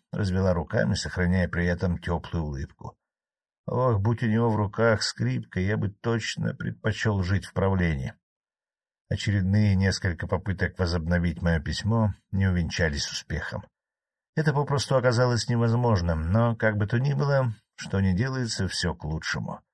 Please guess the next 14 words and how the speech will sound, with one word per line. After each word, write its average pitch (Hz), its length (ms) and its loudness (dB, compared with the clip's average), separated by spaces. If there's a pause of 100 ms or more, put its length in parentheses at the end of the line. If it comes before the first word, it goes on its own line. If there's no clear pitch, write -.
(440)
С - 120 -12
таким 98 300 0
настроением 117 640 0
я 87 120 4
решил 90 560 -2
отложить 90 560 -2
дела 85 260 0
до 85 120 -4
завтра. 87 580 -2 (380)
Лучше - 480 -2
в 98 100 -4
правлении 90 840 2
и 90 60 0
напишу, - 540 -2